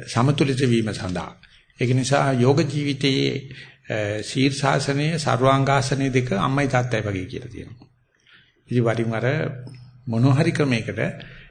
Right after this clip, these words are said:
මේ අර එක පැත්තටම මණ්ඩි මිදලා තියෙන එක හොල්ලලා අනිත් පැත්ත හරවන්න ඕන. ඉතින් ඒක වෙන්නේ නැහැ නේ. අපි ඇක්සිඩන්ට් එකක් කළා ගහක් පල්ලේ වැටෙනකොට තමයි ඔක සිද්ධ වෙන්නේ. යෝග කරනකොට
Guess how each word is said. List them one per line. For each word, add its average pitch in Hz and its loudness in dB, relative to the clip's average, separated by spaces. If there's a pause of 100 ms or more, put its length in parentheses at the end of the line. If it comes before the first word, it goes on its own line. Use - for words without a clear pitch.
(200)
මේ 120 -2
අර 107 -4
එක 120 -2
පැත්තටම 165 0
මණ්ඩි 147 4
මිදලා 160 4
තියෙන 147 0
එක 147 -2
හොල්ලලා 156 4
අනිත් 147 -2
පැත්ත - -4
හරවන්න 101 -6
ඕන. - -18 (500)
ඉතින් - 0
ඒක 131 2
වෙන්නේ 131 4
නැහැ 160 4
නේ. 170 2
අපි 147 0
ඇක්සිඩන්ට් 123 2
එකක් 123 -2
කළා 151 0
ගහක් 127 2
පල්ලේ 127 2
වැටෙනකොට 123 2
තමයි 131 4
ඔක 151 0
සිද්ධ 127 0
වෙන්නේ. - -8 (840)
යෝග 131 6
කරනකොට 190 2